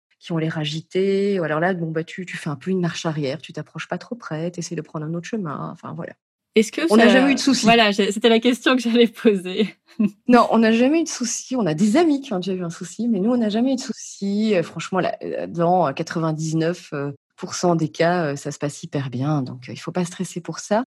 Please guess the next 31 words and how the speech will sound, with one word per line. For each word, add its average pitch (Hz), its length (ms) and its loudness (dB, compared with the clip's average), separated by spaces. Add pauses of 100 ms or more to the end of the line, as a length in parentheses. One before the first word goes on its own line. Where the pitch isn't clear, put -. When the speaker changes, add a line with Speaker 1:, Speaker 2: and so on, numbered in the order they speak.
(180)
Speaker 1:
Et 214 100 8
il 208 80 6
y 220 60 8
a 208 40 6
des 226 100 4
règles 226 260 0
aussi 208 280 -2
à 349 60 4
respecter, 214 600 -4
euh, 196 120 0
quand 185 200 -4
t'es 185 100 -4
avec 165 200 -4
un 160 60 -6
ranger, 208 460 -2
hein, 190 140 -6
parce 170 180 -8
que 175 80 -4
là, 208 140 0
ce - 100 -8
qui - 160 -8
est - 20 -4
différent, 160 380 -4
c'est - 180 -8
que - 60 -10
c'est - 140 -6
une 160 80 0
voiture 165 300 -4
ouverte. 175 380 -4 (340)
Donc, 185 380 0
euh, 156 400 0